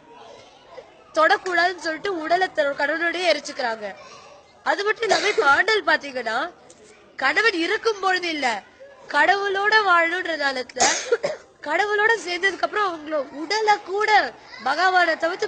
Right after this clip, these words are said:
பெருமானை தவிர்த்து யாருமே தொடக்கூடாதுன்னு உடலோட ஒண்ணு சேர்றாங்க. இதுதாங்க ஹிந்துவிசத்தோட வாழ்க்கை முறை. அது இந்த கண்ட கண்ட பகுத்தறியாத நாத்தாரிகள்லாம் என்ன பண்றாங்க, அவங்களுக்கு பொழுது போல, அவனுக்கு ஒண்ணும் புரியல,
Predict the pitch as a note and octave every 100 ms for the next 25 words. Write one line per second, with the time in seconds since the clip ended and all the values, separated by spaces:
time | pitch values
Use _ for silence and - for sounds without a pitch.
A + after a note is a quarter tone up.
0 | - D#4+ F4 F4+ E4 D#4 E4+ F4+ D#4 B3+
1 | D4+ F4 F#4+ D4 C#4+ C#4 B3 C4+ F4 -
2 | - - C4 D#4+ F#4+ F#4+ G#4 G#4+ E4 D#4
3 | D#4 C#4+ A#3+ A3 G3+ F#3 - - - -
4 | - - B3+ E4 E4+ F#4+ G4 E4+ D4 D#4
5 | D4 C4+ C4 A#3+ A3+ C4 C4+ A#3 G3+ G#3
6 | - _ - - B3+ C#4 D4 C#4+ - -
7 | D#4+ D#4+ F#4+ - D4 - - D4+ F#4+ -
8 | F4+ D#4 C#4+ B3 B3+ D#4 - F4 D#4+ C#4+
9 | A#3+ G#3+ G#3+ G#3 A#3+ - - - - D#4+
10 | E4+ E4 C#4 C4+ B3+ C4 C4 - _ _
11 | _ - C#4+ D4+ D4 - E4 F4+ E4+ -
12 | B3 A3+ G#3+ - - C#4+ D4 A#3+ C#4+ F4+
13 | A4 - F4 G#4 G#4+ F#4+